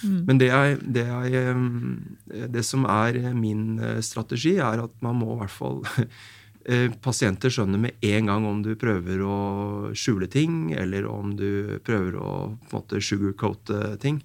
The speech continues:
Speaker 1: Mm.
Speaker 2: Så man må bare være ærlig, og så si ting som det er.
Speaker 1: Mm.
Speaker 2: For folk er ikke dumme. Eh, og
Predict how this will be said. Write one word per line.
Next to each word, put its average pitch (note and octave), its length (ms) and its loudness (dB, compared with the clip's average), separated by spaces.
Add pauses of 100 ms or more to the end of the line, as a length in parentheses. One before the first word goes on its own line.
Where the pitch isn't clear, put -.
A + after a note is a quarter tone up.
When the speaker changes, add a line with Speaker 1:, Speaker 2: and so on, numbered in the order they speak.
(100)
Speaker 1:
Mm. E3 260 6 (140)
Speaker 2:
Så B2+ 220 2
man C3 180 6
må B2 220 2
bare G#2+ 760 0
være G2+ 640 -4
ærlig, G#2+ 300 0 (320)
og A#2 140 -2
så A#2 200 -4
si G2 540 -4
ting F#2+ 240 -6
som F#2+ 240 -6
det G2+ 100 -4
er. A#2+ 220 -4 (300)
Speaker 1:
Mm. D#3+ 180 4 (180)
Speaker 2:
For B2+ 200 -6
folk A2+ 240 0
er A2 80 2
ikke B2+ 160 2
dumme. G#2+ 280 2 (360)
Eh, G#2+ 580 0 (240)
og A2+ 480 -4